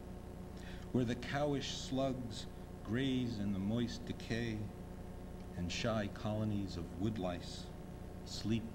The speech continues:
in eternal peace under a weathered log. A joyful neglect,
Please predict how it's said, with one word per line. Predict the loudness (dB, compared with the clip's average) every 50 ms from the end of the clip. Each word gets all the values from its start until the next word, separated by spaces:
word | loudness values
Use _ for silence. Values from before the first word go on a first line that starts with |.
| -8 -8 -10 -8 -2 0
in | 2
eternal | 2 2 0 2 2 4 4 4 2 0 -2
peace | -4 -4 -2 -2 -2 -4 -6 -6 -6 -8 -8 -8 -8 -10 -10 -10 -10 -10 -10 -10 -10 -10 -8 -4 0
under | 0 0 2 2 2
a | 2
weathered | 2 2 2 0 0 -2 -2 0
log. | 0 0 2 0 0 -2 -4 -6 -8 -8 -8 -8 -8 -10 -10 -8 -10 -8 -8 -8 -10 -8 -10 -10 -10 -10 -10 -10 -10 -8 -8 -8 -8 -8 -8 2 2
A | 4
joyful | 4 6 6 6 6 4 2 0 0 0
neglect, | 2 0 0 -2 -2 -2 -2 -2 -4 -6 -8 -8